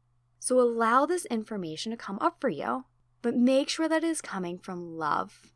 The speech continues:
and joy and for the highest and best good for you and any parties that are involved. So when we are in a flow-like state, we are essentially flowing love to ourselves and to others. That's why it feels so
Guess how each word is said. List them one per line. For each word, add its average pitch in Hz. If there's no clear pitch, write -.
and 185
joy 160
and 190
for 202
the 190
highest 180
and 277
best 226
good 240
for -
you 180
and 247
any 208
parties 180
that 160
are 156
involved. -
So 233
when 220
we 294
are 330
in 208
a 185
flow-like 160
state, -
we 240
are 302
essentially 254
flowing 214
love 175
to -
ourselves 214
and 165
to 240
others. 240
That's 202
why 170
it 208
feels 165
so 147